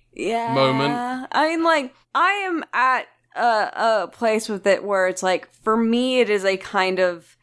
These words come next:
Speaker 1: I think it hits it the way that it wants, uh,
Speaker 2: Yeah.
Speaker 1: to hit it. I would actually say that this is written for people who have a complicated relationship with their parents, 'cause I feel like
Speaker 2: Yeah.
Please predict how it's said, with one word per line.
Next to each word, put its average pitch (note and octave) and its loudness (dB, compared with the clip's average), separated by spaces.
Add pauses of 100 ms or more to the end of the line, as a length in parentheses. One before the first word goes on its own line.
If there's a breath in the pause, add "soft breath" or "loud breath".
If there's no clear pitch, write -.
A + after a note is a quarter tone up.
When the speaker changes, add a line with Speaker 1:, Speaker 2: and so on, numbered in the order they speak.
(400)
Speaker 1:
I C4 4
think C4 0
it - -6
hits A3+ 0
it G#3+ -2
the G#3+ -2
way G3+ 0
that F#3+ 4
it E3+ 2
wants, F#3 -4 (140)
uh, C4 -2
Speaker 2:
Yeah. B3 2
Speaker 1:
to D#4 2
hit D#4 0
it. F4 -2
I B3 2
would C4 -2
actually A3+ 0
say A3 0
that G3 0
this G3 -2
is F#3 2
written F3 0
for F3 -2
people F3 -2
who F3+ -4
have E3 0
a E3+ -2
complicated D#3+ -4
relationship D#3+ -8
with D3 -12
their D#3+ -4
parents, D3+ -6
'cause E3 -2
I - -2
feel E3+ 0
like E3 0
Speaker 2:
Yeah. A#2 0